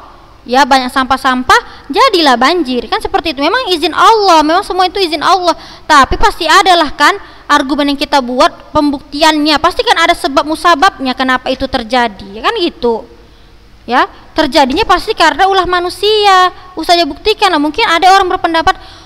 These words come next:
"Oh, banjir ini terjadi karena alam kita yang sudah tua." Ada gitu kan, orang berpendapat seperti ini. Misalnya gempa bumi terjadi karena, eh, banjir ini, atau gempa bumi bencana alam ini terjadi karena, eh, eh,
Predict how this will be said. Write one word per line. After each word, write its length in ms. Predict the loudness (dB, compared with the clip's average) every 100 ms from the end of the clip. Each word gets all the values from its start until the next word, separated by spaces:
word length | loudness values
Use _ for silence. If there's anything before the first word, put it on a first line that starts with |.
| 0
"Oh, 160 | 2 4
banjir 320 | 4 0 -2
ini 160 | -4 -4
terjadi 240 | -2 -2
karena 320 | 0 -2 2
alam 240 | 2 2 -2
kita 160 | -2
yang 80 | -2
sudah 240 | -2 -2
tua." 400 | -4 -2 0 2 2
Ada 80 | 0
gitu 240 | -2 -2 -4
kan, 160 | -4 -2
orang 160 | -2
berpendapat 560 | 0 -2 -2 -2 -2 -2
seperti 400 | -4 -8 -6 -8
ini. 160 | -8 -10 -12 -20 -12
Misalnya 320 | -2 0 0
gempa 240 | -2 -2
bumi 320 | -2 -2 -4 -4
terjadi 240 | -4 -4
karena, 400 | -4 -4 -4 -6 -8 -20 -20 -8
eh, 220 | -6 -4 -8
banjir 480 | -8 -4 -2 -2 -4
ini, 480 | -4 -4 -4 -2 -2
atau 160 | -2
gempa 240 | -6 -4 -6
bumi 240 | -4 -4
bencana 400 | -4 -4 -4 -2
alam 80 | -2
ini 160 | -4 -4
terjadi 320 | -2 -2 -2
karena, 320 | -2 -2 -4 -6 -20 -20 -20 -2
eh, 280 | 2 2 2
eh, 20 | -2